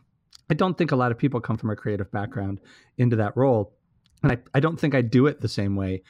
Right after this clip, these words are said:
probably, as a lot of them. You know, for better or worse, uh, th-, there's strengths that I have, uh, and weaknesses that I have that others would have. I think one of the, the, the most awesome thing about the agency that I work at now, R P A, is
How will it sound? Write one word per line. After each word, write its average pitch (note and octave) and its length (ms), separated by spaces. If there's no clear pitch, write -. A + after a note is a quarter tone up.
probably, A2 280
as G2+ 80
a A2+ 40
lot G2+ 200
of F#2+ 80
them. F#2+ 240
You D3+ 220
know, C3+ 100
for C3+ 100
better C#3+ 220
or A#2+ 80
worse, B2 480
uh, A2+ 440
th-, C3 260
there's A#2+ 340
strengths B2+ 300
that A2+ 80
I A2 120
have, A2+ 280
uh, A#2+ 100
and G#2+ 280
weaknesses B2 480
that A2 100
I G#2 100
have G#2 220
that B2+ 120
others A#2 300
would A2+ 140
have. A#2+ 260
I C#3 60
think D3 160
one C#3+ 100
of C3+ 80
the, B2 240
the, A#2+ 260
the A3+ 260
most B3 200
awesome A#2+ 340
thing A#2 480
about A2 360
the B2 140
agency A2+ 280
that A2+ 80
I A2+ 40
work A2+ 160
at A2 80
now, A#2 160
R A2 140
P A#2 180
A, A#2 300
is A#2 280